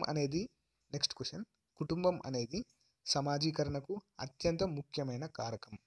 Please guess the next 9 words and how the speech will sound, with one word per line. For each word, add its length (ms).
అని 140
అన్నది 340
ఎవరు? 240
Answer 300
వచ్చేసి 360
option 380
one 140
లిండే. 440
Next, 260